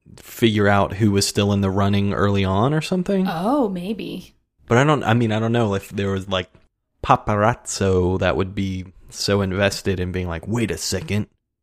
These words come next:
Speaker 2: Yeah.
Speaker 1: So and, com-, so-and-so didn't go to Milan? They must have gotten out. Let me write about it in the tabloid newspaper."
Speaker 2: I, it, I mean, it was pretty popular at the time.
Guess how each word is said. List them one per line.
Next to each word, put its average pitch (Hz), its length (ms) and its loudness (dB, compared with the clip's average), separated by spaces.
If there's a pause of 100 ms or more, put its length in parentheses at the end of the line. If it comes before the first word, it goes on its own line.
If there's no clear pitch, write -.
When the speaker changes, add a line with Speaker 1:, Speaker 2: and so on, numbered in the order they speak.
(300)
Speaker 2:
Yeah. 214 300 -6
Speaker 1:
So 131 240 2
and, - 300 -4
com-, 110 400 0
so-and-so 110 680 2
didn't 117 460 0
go 123 220 6
to 127 120 8
Milan? 123 760 2
They 156 120 0
must 90 240 -4
have 71 80 -20 (260)
gotten 104 300 0
out. 110 160 0
Let 104 100 0
me 101 80 0
write 101 220 -2
about 101 260 0
it 101 120 -4
in 101 100 -4
the 101 80 -4
tabloid - 880 -10
newspaper." - 840 -12
Speaker 2:
I, - 280 -16 (100)
it, 262 260 -8
I 269 100 -4
mean, 277 140 2
it 294 40 2
was 285 120 -4
pretty 440 220 -6
popular 202 560 -4
at 202 100 -8
the 196 80 -12
time. 202 460 -4